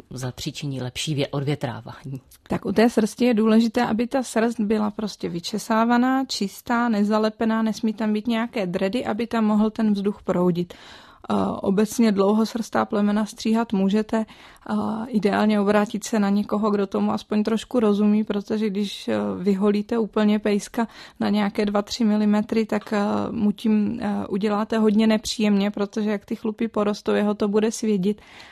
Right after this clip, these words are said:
Speaker 2: A když bychom toho psa vyholili úplně takto, tak, eh, při pobytu na sluníčku se může dokonce spálit jak my lidé.
Speaker 1: No a existuje už nějaká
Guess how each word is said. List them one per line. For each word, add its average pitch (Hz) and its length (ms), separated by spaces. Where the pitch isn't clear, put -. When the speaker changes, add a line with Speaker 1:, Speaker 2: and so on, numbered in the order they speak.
Speaker 2:
A - 80
když 190 220
bychom 214 320
toho 214 240
psa 220 220
vyholili 208 500
úplně 214 380
takto, 214 420
tak, 208 360
eh, 208 60
při 202 200
pobytu 208 440
na 190 120
sluníčku 208 480
se 202 160
může 202 280
dokonce 202 420
spálit 208 460
jak 196 180
my 208 140
lidé. 185 360
Speaker 1:
No 160 260
a 165 80
existuje 160 540
už 175 160
nějaká 165 420